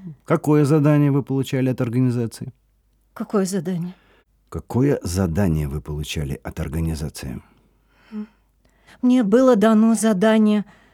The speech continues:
Speaker 2: агитировать новых членов вступить в неё.
Speaker 1: Нам известно, что вами были завербованы Горбунова Елена Петровна и Маркина Зоя Максимовна.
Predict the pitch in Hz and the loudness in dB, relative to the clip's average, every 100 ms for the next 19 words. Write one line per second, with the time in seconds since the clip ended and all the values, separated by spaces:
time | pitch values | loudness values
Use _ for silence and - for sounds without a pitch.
0 | _ _ 247 214 233 - 226 226 214 220 | _ _ 2 2 2 2 2 2 2 0
1 | 240 233 214 - - 220 214 - - 202 | 2 2 2 -4 0 2 2 0 -4 -4
2 | 226 208 196 190 190 185 _ _ 95 131 | -2 -2 2 2 2 -4 _ _ -2 2
3 | 127 87 78 78 - 76 - 95 123 120 | 2 2 -2 -6 -8 -10 -4 2 2 2
4 | 107 113 104 85 - _ 87 113 127 135 | 2 2 2 -2 -6 _ -2 2 4 4
5 | 139 117 107 98 120 139 131 131 113 95 | 4 4 2 2 4 4 6 4 4 2
6 | 98 107 131 131 147 165 165 175 180 165 | 0 0 -2 -4 -4 -4 0 2 4 6
7 | 123 101 - 95 87 87 76 101 117 117 | 6 2 -2 -4 -4 -4 -4 -4 -2 -4
8 | - - 69 62 58 | -6 -12 -12 -12 -14